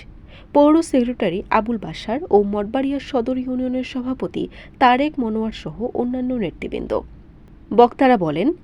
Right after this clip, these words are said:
একজন সংসদ সদস্য প্রার্থীর বাড়িতে এই ধরনের সন্ত্রাসী হামলা পরিকল্পিত একটি নীল নকশার অংশ।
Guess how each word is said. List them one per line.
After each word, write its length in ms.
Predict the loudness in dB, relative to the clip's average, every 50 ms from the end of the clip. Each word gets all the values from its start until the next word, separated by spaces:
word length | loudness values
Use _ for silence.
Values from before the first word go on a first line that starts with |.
| -16 -8 2
একজন 480 | 4 4 4 4 0 -2 -2 -2 -4 -8
সংসদ 580 | -10 -12 -2 0 0 0 0 -2 -2 -2 -2 -2 -2
সদস্য 460 | -4 -4 -2 -2 -2 -4 -4 -6 -6
প্রার্থীর 420 | -4 -2 -4 -4 -4 -6 -8 -6 -4
বাড়িতে 440 | -4 -4 -4 -6 -4 -4 -6 -6 -2 0
এই 160 | 0 0 0 -2
ধরনের 380 | -2 -4 -4 -2 -2 -2 -4 -6
সন্ত্রাসী 600 | -10 -6 -4 -2 -2 -2 -2 -4 -6 -4 -2 -4
হামলা 400 | -4 -2 -4 -4 -2 -2 -4 -4 -6 -10 -16 -20 -20 -20 -2
পরিকল্পিত 680 | 2 4 4 4 4 2 0 0 0 0 0 0 0 -2
একটি 280 | -2 -4 -4 -4 -4
নীল 320 | -4 -4 -4 -2 -2 0 0 0
নকশার 460 | -2 -4 -6 -8 -10 -8 -6 -6 -6
অংশ। 300 | -6 -8 -10 -8 -4 -4